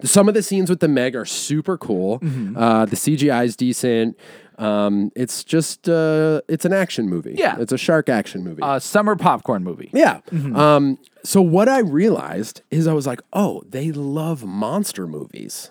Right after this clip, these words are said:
Speaker 1: Like,
Speaker 2: Oh.
Speaker 1: when we watched Godzilla versus Kong,
Speaker 2: Yep.
Speaker 1: that's, like, the last time I remember them being like, "I wanna watch that again right
Speaker 2: I was
Speaker 1: away."
Speaker 2: gonna ask, have they seen Godzilla, like, anything,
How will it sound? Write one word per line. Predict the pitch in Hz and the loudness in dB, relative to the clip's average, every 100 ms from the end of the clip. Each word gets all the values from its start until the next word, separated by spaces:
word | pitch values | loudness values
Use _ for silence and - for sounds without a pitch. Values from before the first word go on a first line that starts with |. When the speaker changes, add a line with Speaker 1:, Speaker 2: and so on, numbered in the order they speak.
| - | -2
Speaker 1:
Like, | 147 139 113 | 0 0 -2
Speaker 2:
Oh. | 151 160 123 98 | -10 -8 -6 0
Speaker 1:
when | 156 | 2
we | 185 | 4
watched | 220 202 - | 6 4 2
Godzilla | 175 143 165 156 | 0 2 2 2
versus | 147 123 107 | 2 -2 -6
Kong, | - 196 160 90 | 0 2 2 0
Speaker 2:
Yep. | 113 151 - - | 0 0 -2 0
Speaker 1:
that's, | 165 180 | 0 4
like, | 220 170 | 2 2
the | 147 | 0
last | 151 156 - | 2 2 0
time | 160 156 147 | 0 2 4
I | |
remember | 123 127 123 | 2 2 2
them | 117 113 | 0 0
being | 110 117 | 0 -2
like, | 101 | -4
"I | 147 | -2
wanna | 156 147 | 0 0
watch | 135 | 0
that | 143 117 | -2 0
again | 123 110 | 0 0
right | 101 101 | 0 2
Speaker 2:
I | 196 | 2
was | 196 | 4
Speaker 1:
away." | |
Speaker 2:
gonna | 220 214 | 4 6
ask, | 214 170 | 2 2
have | 165 147 | 0 0
they | 165 | -2
seen | - 156 160 156 | -2 -2 0 -2
Godzilla, | 139 139 135 143 139 131 | 0 0 2 0 2 0
like, | 123 117 | 0 -4
anything, | 117 160 160 | -4 -2 4